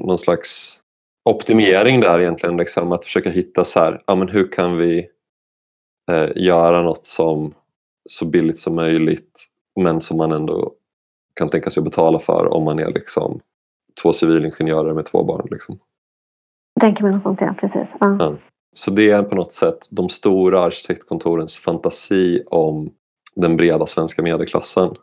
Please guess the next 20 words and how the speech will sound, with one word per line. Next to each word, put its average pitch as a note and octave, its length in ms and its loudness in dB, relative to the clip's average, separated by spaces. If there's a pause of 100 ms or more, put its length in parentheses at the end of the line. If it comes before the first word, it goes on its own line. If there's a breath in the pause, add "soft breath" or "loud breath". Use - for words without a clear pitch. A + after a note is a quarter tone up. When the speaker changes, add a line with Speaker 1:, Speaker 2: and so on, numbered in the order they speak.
(180)
Speaker 1:
och - 220 2
om F3 120 4
vad F#2+ 120 4
den F2+ 200 2
kan E2+ 140 -2
tänka E2+ 280 0
sig - 140 0
att - 60 2
acceptera, F2+ 760 2
liksom, - 280 -2
som - 100 -6
någon D#2+ 80 -6
slags - 220 -6
lägsta E2+ 280 -4
standard. F#2 380 2
Det F2+ 140 2
är E2+ 40 4
det F2 300 2
vi D2+ 100 -4
ser F#2 460 0